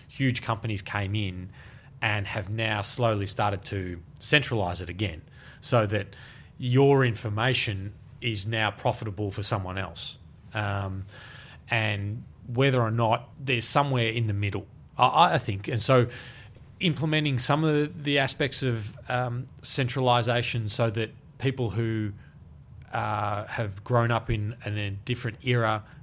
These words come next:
uh, are comfortable, but also incorporating perhaps some of that decentralization as well. So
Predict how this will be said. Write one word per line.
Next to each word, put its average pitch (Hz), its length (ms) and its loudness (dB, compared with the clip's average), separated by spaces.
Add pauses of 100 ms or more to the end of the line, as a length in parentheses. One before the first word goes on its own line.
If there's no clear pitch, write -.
uh, 110 320 0
are 101 40 -8
comfortable, 147 540 0
but 131 160 0
also 123 640 4
incorporating 117 800 2
perhaps 117 300 -4
some 110 160 0
of 107 80 -2
that 104 160 0
decentralization 101 1000 -4
as 87 140 -10
well. 98 180 -2
So 110 280 -2